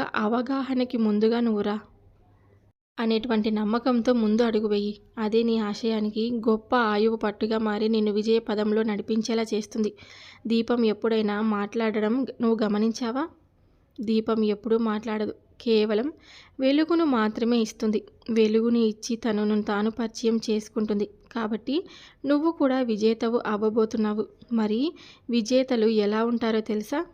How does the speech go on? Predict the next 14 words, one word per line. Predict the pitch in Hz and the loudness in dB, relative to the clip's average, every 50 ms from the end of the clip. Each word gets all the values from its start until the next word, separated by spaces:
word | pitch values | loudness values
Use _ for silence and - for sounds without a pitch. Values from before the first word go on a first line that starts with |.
| - _ _ _ _ _ _ _ _ _ _ _ _ _ _ _ _ _ _ _ _ _ _ _ - | -20 _ _ _ _ _ _ _ _ _ _ _ _ _ _ _ _ _ _ _ _ _ _ _ -2
వాళ్ళ | 226 220 220 214 220 214 202 | 0 2 2 2 0 0 0
గొప్పని | 233 214 208 - - 247 226 220 220 220 220 | -2 -2 -2 -2 -2 0 2 4 4 4 2
ఎప్పుడూ | 208 214 - - 277 294 277 | 0 -2 -2 0 0 0 0
చెప్పుకోరు. | - 247 226 - 233 - - 214 214 214 - - - _ - - - _ _ _ _ _ _ _ _ | -2 -6 -6 -6 -8 -2 0 0 0 0 -2 -6 -14 _ -20 -20 -20 _ _ _ _ _ _ _ _
వాళ్ళు | 240 226 214 214 214 226 220 | -4 -2 -2 -2 -2 -4 -2
చేసే | - 220 220 214 - 254 254 | 0 0 0 0 0 -4 -4
పనిని | 247 - 220 208 208 208 214 269 339 415 - - _ _ _ _ _ _ _ _ _ - | -2 -2 -2 0 0 0 0 0 -2 -4 -6 -12 _ _ _ _ _ _ _ _ _ -12
సాధించినటువంటి | - - 240 240 240 254 285 285 277 - - 254 233 247 240 233 220 220 | -4 0 2 2 2 2 2 0 -2 0 -2 -2 0 0 -2 -2 -2 -2
గెలుపుతోనే | 202 214 208 208 208 214 - 226 - 220 214 208 220 | 0 2 2 2 2 -2 -4 -2 -2 0 0 0 0
ప్రతి | 220 240 226 220 220 208 | 0 -2 -2 0 0 -2
ఒక్కరికి | 208 196 202 - - 226 226 226 - 240 | -2 -4 -6 -6 -4 -4 -4 -2 -4 -6
కూడా | 226 - 226 208 220 233 | -2 -2 -2 -2 0 -2
సమాధానం | 233 - 254 220 214 214 214 220 226 220 220 226 233 | -4 -4 -4 -4 -2 -2 0 0 0 0 0 0 -2
చెప్తారు. | 226 240 202 - - 214 214 208 214 | -2 -4 -8 -6 -6 -6 -4 -4 -4